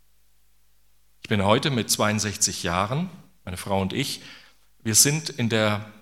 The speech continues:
in der letzten Lebensphase, bevor wir vor Jesus stehen. In der Bibel steht, „Euer Leben währt siebzig Jahre.“ Und meine Frau und ich haben uns das bewusst gesagt, äh, diese Frage gestellt, wie wollen wir in diesen letzten Jahren, wir können alle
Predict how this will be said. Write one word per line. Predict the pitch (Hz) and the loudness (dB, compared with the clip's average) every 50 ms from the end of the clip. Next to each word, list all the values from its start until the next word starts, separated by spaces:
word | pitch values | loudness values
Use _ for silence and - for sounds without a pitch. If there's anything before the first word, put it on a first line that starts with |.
| - _ - | -20 _ -6
in | - 104 | -4 -2
der | 110 107 | 0 0
letzten | 110 147 160 - - - - - 92 80 | 0 0 2 2 2 2 2 -2 -6 -6
Lebensphase, | 85 95 101 98 95 85 80 - - - - 92 95 101 110 - 127 - | -2 0 0 0 0 2 2 2 2 4 2 2 2 4 4 2 0 0
bevor | 110 95 - - 101 95 101 | -6 -6 -4 -2 -2 0 0
wir | 104 | -2
vor | 98 - 123 | -2 -2 -4
Jesus | 123 117 113 107 87 76 82 78 - | 0 2 2 2 2 0 -4 -4 -4
stehen. | - - - 80 76 76 73 73 - - - _ _ _ _ - - - - - - - - - - - _ _ - - - _ - - | -4 -4 -6 -8 -10 -10 -10 -12 -16 -20 -20 _ _ _ _ -20 -20 -20 -20 -20 -20 -20 -20 -20 -20 -20 _ _ -20 -20 -20 _ -10 -6
In | 104 | -4
der | 101 | -4
Bibel | 95 117 127 123 127 117 | 0 0 0 0 0 0
steht, | - - - 123 120 123 120 | -2 0 2 0 0 0 0
„Euer | - 101 101 95 | 0 0 2 2
Leben | 95 104 107 104 104 | 2 0 0 0 0
währt | 98 98 95 | 0 0 0
siebzig | - - 110 - - - - 92 - - | 0 0 0 -2 -4 -4 -4 -2 -2 -2
Jahre.“ | 90 85 87 95 107 143 170 196 - - - - - - _ _ _ _ _ _ _ _ _ _ _ _ _ _ _ _ _ _ | 0 0 0 0 0 -2 -4 -6 -6 -12 -20 -20 -20 -20 _ _ _ _ _ _ _ _ _ _ _ _ _ _ _ _ _ _
Und | - - 101 | -6 -2 0
meine | 101 101 104 | 2 2 2
Frau | 107 - 117 117 120 | 0 0 4 4 4
und | 120 117 | 4 4
ich | - - - | 0 -2 0
haben | 131 127 131 131 | 0 -2 0 0
uns | 117 117 - | 2 2 2
das | - 110 - | 2 2 -2
bewusst | - 113 107 131 147 - - - | -2 -2 -2 2 4 4 4 4
gesagt, | - 127 - - 165 - - - - - - - - - | 4 4 4 6 4 4 0 -2 -10 -12 -14 -14 -8 -6
äh, | 98 98 95 | -4 -4 -4
diese | 98 98 98 90 101 | -4 -4 -4 -2 -2
Frage | 98 - 95 95 104 117 127 120 | -2 2 4 4 4 4 2 -2
gestellt, | - 110 - - - 110 110 120 120 - - - - - - - _ - | 0 2 2 2 2 2 0 0 0 -2 -10 -14 -18 -18 -20 -20 _ -4
wie | 117 101 | -2 2
wollen | 107 135 170 170 147 113 92 | 4 6 6 6 4 2 2
wir | 98 98 101 | 0 0 0
in | 98 92 | -2 -2
diesen | - 107 - - - 101 95 95 98 - | -2 0 0 2 0 0 -2 -2 -6 -6
letzten | - 95 107 - - - - 110 92 | 0 0 4 6 6 4 4 2 0
Jahren, | 92 92 95 110 127 123 104 | 4 6 6 6 6 4 0
wir | 95 | -2
können | - - 107 95 98 | 0 2 2 2 2
alle | 101 - 107 110 107 101 - - | 4 2 4 4 4 2 2 -2